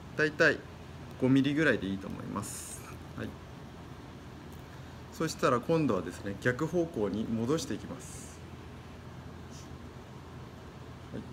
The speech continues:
その時に、ちょっと一、二回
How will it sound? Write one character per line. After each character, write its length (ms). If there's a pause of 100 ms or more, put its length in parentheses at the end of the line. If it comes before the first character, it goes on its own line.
(180)
そ 60
の 100
時 240
に、 220 (460)
ち 80
ょ 80
っ 20 (160)
と 240 (720)
一、 240
二 140
回 300